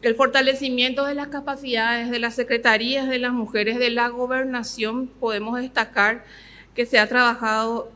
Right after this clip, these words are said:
con el departamento de Boquerón, Guairá y Caguazú, siendo Guairá el departam-, Guairá y Boquerón en realidad, eh, el departamento que se ha trazado como objetivo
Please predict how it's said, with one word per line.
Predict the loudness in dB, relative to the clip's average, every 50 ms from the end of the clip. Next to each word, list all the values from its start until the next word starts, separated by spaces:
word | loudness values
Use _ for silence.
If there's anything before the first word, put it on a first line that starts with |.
| -12 -6
con | -4 -2 -2 -2 -2 -4 -4 -4 -4 -2
el | -2 0
departamento | 0 0 2 0 0 0 0 0 0 0 -2 -2 -2 -2 -2
de | -2 -2 -4
Boquerón, | -4 -6 -8 -6 -4 -2 -2 0 0 -2 -2 0
Guairá | 2 2 4 4 4 4 2 2
y |
Caguazú, | 2 0 -2 -2 0 -2 -4 -4 -6 -10 -10 -8 -8 -8 -10 -12 -20 -20 -20 -20 -20 -16
siendo | -6 -2 0 0 0 0 0 0 0 0 0 0
Guairá | 2 2 2 4 4 4 4 4 4 4 2 0
el | -2 -2 -2
departam-, | -2 -2 0 0 0 -2 -4 -10 -12 -10 -4
Guairá | -2 0 2 4 6 6 4
y | 4
Boquerón | 2 -2 -2 0 0 2 2 0 -2
en | -4 -6
realidad, | -6 -4 -2 -2 0 2 2 0 0 -4 -8 -20 -20 -20 -20 -20 -20 -20 -20 _ -16 -10 -6
eh, | -4 -4 -2 -2 -2 -2 -2 0
el | 0 0
departamento | 0 0 2 2 0 2 2 -2 -2 -2 -2 -4 -4 -2 -2 -2 -2
que | -2 -2
se | -2 0 2
ha | 2 2 2
trazado | 0 -2 0 0 2 2 2 2 0
como | 0 -2 0 0 0 0
objetivo | -2 -2 -2 -4 -4 -6 -6 -8 -4 -2 -2 -2 -2 -4